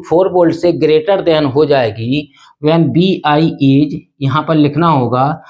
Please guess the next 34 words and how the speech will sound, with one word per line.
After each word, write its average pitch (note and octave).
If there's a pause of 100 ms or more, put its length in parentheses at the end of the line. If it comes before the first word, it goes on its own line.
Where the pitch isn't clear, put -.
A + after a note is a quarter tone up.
(220)
बी, D3+ (120)
ये D3+
वाला D3+
symbol D3+ (120)
उल्टा C#3+
लगा C#3
हुआ A#2+
है, C3 (360)
when D#3+
बीआई D#3+ (140)
is D3+
greater D3 (100)
than C#3+
four B2+
volt, D#2+ (960)
जब F3+
ये F#3 (120)
four F3+
volt E3+
से F3
ज़्यादा D#3+ (100)
हो D#3
जाएगा, C3+ (540)
तो E3
जो E3+
यहाँ D#3+
पर, D#3 (300)
ये C3+
तो D3
less C#3
than D3
इसी D3
का C3+
था A#2+